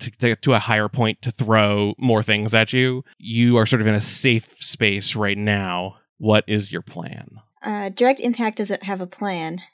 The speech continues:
Speaker 2: but you can see that she's bracing to just jump at them.
Speaker 1: An editor's note reads, "Sky Spalding, A K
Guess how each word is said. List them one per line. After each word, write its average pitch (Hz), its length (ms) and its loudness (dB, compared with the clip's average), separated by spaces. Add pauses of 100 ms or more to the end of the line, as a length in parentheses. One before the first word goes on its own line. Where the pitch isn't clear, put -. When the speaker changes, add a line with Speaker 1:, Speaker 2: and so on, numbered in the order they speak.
(140)
Speaker 2:
but 190 300 0
you 226 160 -2
can 247 140 2
see 247 140 -2
that 220 140 4
she's 220 240 -2
bracing 190 600 -2
to - 140 -10
just - 240 -8 (280)
jump 226 360 0
at 160 200 -2
them. 170 360 -6 (340)
Speaker 1:
An 135 140 0
editor's 117 340 0
note 113 220 0
reads, 104 460 -4 (180)
"Sky 147 340 0
Spalding, 107 680 2
A 117 100 0
K 127 160 2